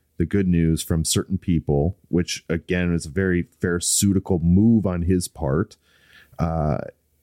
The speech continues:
because if we look into how Israel was constructed, they were selfish in their holdings of the gospel.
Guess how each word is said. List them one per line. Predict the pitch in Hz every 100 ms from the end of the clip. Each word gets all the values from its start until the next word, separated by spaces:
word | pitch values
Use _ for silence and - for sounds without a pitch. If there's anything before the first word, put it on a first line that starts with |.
| _ _ -
because | 95 101 98
if | 95
we | 98
look | 95 107 -
into | 98 92 92 - - - 95
how | 92 90 85 85
Israel | 107 123 113 98 85
was | 80 -
constructed, | - 82 - 87 - 90 76
they | 71 92 123
were | 92 85
selfish | 80 - - 98 143 - 64 76 - - _ _ _
in | 80 82
their | 85 82 80 -
holdings | - 95 87 82 78 78 - -
of | 85
the | 71
gospel. | 69 95 113 - - -